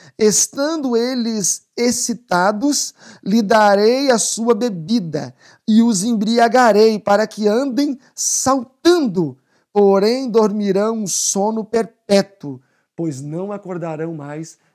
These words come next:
diz o Senhor." Nós sabemos que todos aqueles que morreram naquela noite em Babilônia, infelizmente, morreram perdidos.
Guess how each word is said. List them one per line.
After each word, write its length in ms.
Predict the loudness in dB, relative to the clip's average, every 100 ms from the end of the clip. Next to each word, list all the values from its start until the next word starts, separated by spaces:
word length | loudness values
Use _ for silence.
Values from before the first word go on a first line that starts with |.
| -12
diz 220 | -10 -10
o 80 | -12
Senhor." 540 | -14 -16 -18 -20 -20 _ _ _ _ _
Nós 160 | -8 -6
sabemos 480 | -6 -6 -6 -8
que 160 | -8 -12
todos 420 | -8 -6 -6 -6
aqueles 520 | -10 -6 -8 -6 -10
que 100 | -10
morreram 640 | -8 -8 -6 -4 -4 -6 -12 _ _ _
naquela 480 | -8 -8 -8 -10 -8
noite 720 | -8 -6 -8 -8 -12 -16 -12
em 140 | -8 -4
Babilônia, 720 | -4 -4 -8 -6 -8 -8 -10 _ _ _ -6
infelizmente, 920 | -6 -4 -4 -4 -6 -8 -10 -10 -10
morreram 400 | -10 -8 -8 -8
perdidos. 920 | -10 -12 -14 -12 -12 -14 -20 -20